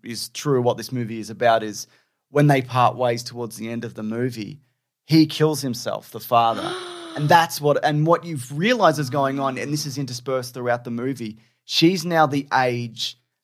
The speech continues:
Speaker 1: that he was when he died. And so it's her as an adult with a baby, and she's got a partner, looking back o-, at this video and thinking about the events and trying to piece it all together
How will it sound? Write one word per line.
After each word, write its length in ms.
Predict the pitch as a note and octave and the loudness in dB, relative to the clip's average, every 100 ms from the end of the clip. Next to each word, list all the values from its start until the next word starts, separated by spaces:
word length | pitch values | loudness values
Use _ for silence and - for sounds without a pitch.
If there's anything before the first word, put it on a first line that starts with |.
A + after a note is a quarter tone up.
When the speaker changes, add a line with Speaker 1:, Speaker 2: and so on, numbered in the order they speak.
| _ | _
Speaker 1:
that 160 | C3+ A#2+ | 0 2
he 240 | A#2+ C#3+ | 0 -2
was 600 | C3 B2+ A#2 A2 G#2+ - _ _ _ _ _ | 0 0 0 -2 -10 -12 _ _ _ _ _
when 300 | _ B2 C3+ | _ -4 0
he 160 | B2 A#2 | 0 -2
died. 580 | G#2+ B2 A#2+ G2+ F2 - _ _ _ | 2 4 4 2 -4 -18 _ _ _
And 120 | - C#3 | -6 0
so 180 | E3 | 4
it's 320 | C#3 C3 C#3+ - | 4 2 -6 -8
her 460 | - G3 D#3+ A#2+ - | -2 4 6 4 2
as 140 | C3 | 0
an 100 | C3 A#2+ | -2 0
adult 440 | B2+ A#2+ A2 A#2 _ C3 | 2 2 -2 -6 _ -16
with 160 | B2 | -8
a 60 | C3+ | -4
baby, 520 | B2 A2+ A2+ A2 A2 | 2 2 2 -6 -10
and 160 | G2+ A2+ | -12 -8
she's 200 | C3 B2 | -8 -4
got 120 | A#2+ | -6
a 40 | |
partner, 580 | A#2+ A#2 G#2+ D2+ G#2 G2 _ _ _ _ _ _ | -4 -2 -2 -4 -12 -14 _ _ _ _ _ _
looking 480 | D3+ E3+ E3+ E3 C#3 | 0 0 2 0 4
back 320 | C3 B2 B2 - - | 4 2 -2 -14 -2
o-, 160 | C3+ - | 0 0
at 140 | B2 | -4
this 160 | B2+ A#2 | -8 -10
video 600 | - F#3+ A3+ B2+ A2+ G#2+ - | -4 0 4 6 6 2 -4
and 220 | B2 B2 | -4 -4
thinking 480 | - - D#3 D3 C3+ | -4 0 0 0 -4
about 480 | B2 A#2+ A#2 - - | 0 2 2 0 -8
the 120 | A#2 | -14
events 640 | A2 G#2+ D3 A#2+ G#2+ - - _ _ _ _ - | -10 -2 0 0 -4 -10 -12 _ _ _ _ -6
and 160 | C#3+ C3 | -2 0
trying 320 | - C#3 C3+ | 0 0 0
to 80 | B2 | -2
piece 420 | - C#3 C#3 - | -6 -8 -8 -4
it 100 | B2+ | 0
all 160 | A#2+ | -2
together 580 | A#2 A2+ G2+ B2+ A#2 G2 | -2 -10 0 0 0 -6